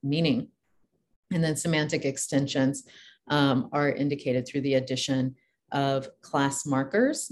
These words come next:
um, that are marked with a noun class prefix. However, if a noun,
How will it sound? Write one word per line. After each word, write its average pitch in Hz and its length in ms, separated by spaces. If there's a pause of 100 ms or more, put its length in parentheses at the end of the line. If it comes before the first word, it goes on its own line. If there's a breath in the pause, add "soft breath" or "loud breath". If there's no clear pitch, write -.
um, 135 500
that 139 140
are 131 300
marked 131 300
with 131 140
a 139 120
noun 131 260
class 127 540
prefix. - 720 (920 loud breath)
However, 214 680
if 233 340
a 269 100
noun, 190 600